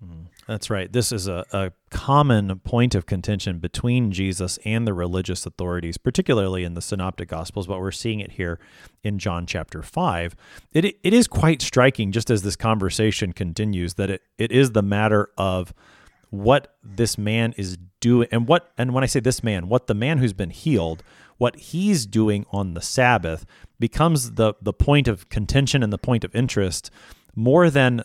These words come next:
the actual healing that's taken place. You know, I mean, it's just like, you guys are really kinda s-, paying attention to the wrong thing here. I, for,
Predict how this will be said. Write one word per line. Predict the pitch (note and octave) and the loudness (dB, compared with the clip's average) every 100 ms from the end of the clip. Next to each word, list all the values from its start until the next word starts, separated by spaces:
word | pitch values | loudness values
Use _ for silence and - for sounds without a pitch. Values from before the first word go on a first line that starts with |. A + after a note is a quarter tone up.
| _ | _
the | - A#2 | -2 0
actual | A2 - G2 | 0 0 -4
healing | E2 - B2+ A2+ E2+ | -4 0 2 2 0
that's | D#2+ - | -6 -10
taken | - G2+ F2 D#2+ | -6 -6 -6 -6
place. | - E2+ D2+ - - - - _ | -4 -6 -8 -8 -8 -12 -20 _
You | A#2+ | 2
know, | D3 | 4
I | |
mean, | D3+ E3 | 4 4
it's | C#3+ | 4
just | F3+ D3 | 4 4
like, | C#3+ A2 - - - _ | 4 2 -2 -20 -20 _
you | A2+ B2+ | -10 -2
guys | D3 G#3 | 4 4
are | D3+ | 6
really | C#3+ F3+ A2+ _ _ - | 4 4 2 _ _ -2
kinda | D#3+ F3 | 2 2
s-, | - - _ - | 0 -6 _ -4
paying | C3 E3+ | 2 2
attention | A#2+ D3+ D3 | 4 2 2
to | A#2+ | 0
the | G2+ E2 | -2 -2
wrong | G2 C#3+ C3 | 2 4 2
thing | - - D#3+ F3 | 0 -2 2 2
here. | A2 D#2+ D2+ D2+ D#2+ - - _ - | 0 -6 -8 -10 -12 -18 -20 _ -4
I, | C#3 - | -4 -2
for, | C3 F3 | 4 4